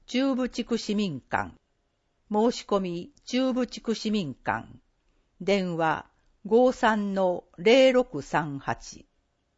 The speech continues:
かわいい見た目に騙されるな。ストップ、薬物乱用。かわいらしい形の薬物の危険性を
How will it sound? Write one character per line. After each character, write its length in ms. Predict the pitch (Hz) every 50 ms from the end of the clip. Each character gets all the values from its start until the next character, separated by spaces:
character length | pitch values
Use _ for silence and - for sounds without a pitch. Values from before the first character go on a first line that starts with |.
| _ _ _ _ _ _ _ _ _ _ _ _ _ _ _ _ _
か 160 | - - 220
わ 200 | 233 269 277 277
い 300 | 285 269 254 233 185 143
い 40 | 147
見 120 | 180 214
た 180 | - - 233 220
目 120 | 214 202
に 160 | 202 202 190 180
騙 300 | 185 185 214 214 - -
さ 160 | - 214 196
れ 140 | 185 180 160
る 120 | 139 120
な。 240 | 113 107 101 90 - _ _ _ _ _ _ _ _ _ _ _ _
ス 140 | _ - -
ト 140 | - 156 143
ッ 20 | 139 - _ _
プ、 220 | - 143 135 - - _ _ _ -
薬 340 | 165 170 196 - - 269
物 300 | 247 240 190 - - 135
乱 360 | 127 135 135 139 135 135 139 135
用。 400 | 131 127 127 123 120 120 127 - _ _ _ _ _ _ _ _ _ _ _ _ _ _ _ _ _ _ _ _ _
か 160 | - - 226
わ 160 | 262 285 285
い 100 | 294 294
ら 140 | 269 254 269
し 280 | 262 - 262 240 202 151
い 20 |
形 420 | - - 151 - 180 - - - 165
の 300 | 165 165 165 160 156 - -
薬 300 | 165 214 220 - 311 311
物 280 | 277 254 214 - 165
の 140 | 151 143 139
危 120 | - -
険 240 | - - 185 180 180
性 340 | 165 - - 175 165 151 147
を 280 | 143 131 135 143 147